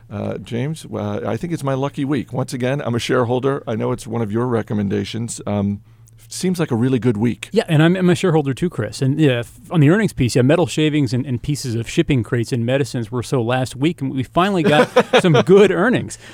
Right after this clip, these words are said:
Speaker 2: Uh, it doesn't take much to, to get J and J stock up because it's, it's, it's really been hammered down. And, and the farmers, the, uh, physicians never really stopped prescribing, uh, the drugs, and that was really the thing. They, they weren't as swayed by the recalls.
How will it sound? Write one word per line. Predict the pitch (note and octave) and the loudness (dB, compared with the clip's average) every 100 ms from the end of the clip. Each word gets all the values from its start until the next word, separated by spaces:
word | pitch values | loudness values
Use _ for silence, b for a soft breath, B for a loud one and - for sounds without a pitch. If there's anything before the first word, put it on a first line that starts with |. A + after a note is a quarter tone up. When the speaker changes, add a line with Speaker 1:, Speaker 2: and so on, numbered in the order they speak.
| B | B
Speaker 2:
Uh, | C#3+ B2+ D#3 | 2 2 2
it | |
doesn't | E3+ F#3+ F3 | 2 2 4
take | D#3+ D3+ | 2 2
much | D3+ C#3+ | 0 -2
to, | - C3 - | -2 -4 -4
to | B2+ | -6
get | C#3+ A#2+ | -6 -2
J | B2+ | -2
and | C3 | 0
J | B2 | 0
stock | A2 - D3+ D#3+ | -2 0 0 2
up | A#2+ | -2
because | A#2 A2+ | -2 -4
it's, | A2+ - | -6 -6
it's, | A#2 - b b | -16 -18 b b
it's | C3 | -6
really | C#3 D#3 C#3 | 0 2 4
been | A#2 A2+ | 2 0
hammered | A2 A#2 G#2 F#2 | 2 0 -2 0
down. | B2 D3 G#2+ | 0 2 0
And, | A2+ A#2+ | -2 -6
and | C3 A#2+ | -4 -4
the | A2+ | -4
farmers, | - F#3+ D#3+ B B B - | -6 -4 -6 B B B -6
the, | B2 A#2+ | -2 0
uh, | A2+ G#2+ b b b | -2 -6 b b b
physicians | - D3+ A#2+ G#3+ - A#2 A2 B B | -2 -2 4 2 2 -2 -4 B B
never | C#3 F#3 | -2 0
really | E3 D3 D3 | 0 0 -2
stopped | A#2+ D3 C3 - | -2 -2 -2 -2
prescribing, | A#2+ - C3 C3+ B2 A2+ A2+ | -8 -4 -2 0 0 -2 -4
uh, | A#2 G#2+ G#2 | -8 -10 -10
the | A#2 | -6
drugs, | A#2 C3+ G2+ | 2 2 2
and | C3+ | -2
that | B2+ C#3 | -2 -2
was | B2 | -4
really | B2+ A#2+ | -2 -2
the | G#2+ | -2
thing. | G#2 A#2 G#2 | -4 -6 -4
They, | A#2 | 0
they | C3+ | 2
weren't | D#3 C#3+ | 2 0
as | A#2 | -2
swayed | - - A#2 G2 | -4 -2 -2 -2
by | G#2+ | -6
the | G2 | -4
recalls. | G2+ C3 - G2+ G2+ | -2 -2 -2 -4 -4